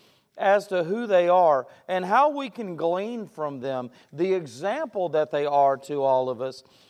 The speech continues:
So tonight, it will be Barnabas, and in Acts eleven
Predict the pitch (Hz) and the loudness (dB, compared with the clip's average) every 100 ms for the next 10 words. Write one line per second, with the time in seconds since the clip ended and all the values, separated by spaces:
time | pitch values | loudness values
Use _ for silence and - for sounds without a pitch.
0 | _ - - 214 - 190 240 269 190 151 | _ -8 -2 -2 -2 -2 2 4 4 0
1 | 160 - _ _ _ 190 233 240 220 214 | -4 -18 _ _ _ 4 4 4 2 2
2 | 165 196 185 156 156 175 175 151 135 139 | 0 -6 -6 -2 2 4 2 0 -2 -4
3 | - - _ _ _ _ _ - 175 170 | -6 -20 _ _ _ _ _ -8 -2 0
4 | 160 147 147 147 165 _ _ _ _ _ | 0 -2 -8 -16 -20 _ _ _ _ _
5 | _ _ _ _ _ _ _ _ _ _ | _ _ _ _ _ _ _ _ _ _
6 | _ _ - 180 170 165 156 _ _ _ | _ _ -8 -6 -6 -8 -14 _ _ _
7 | 180 185 208 - 185 170 202 175 151 156 | 0 0 0 -4 -2 2 4 2 -2 -6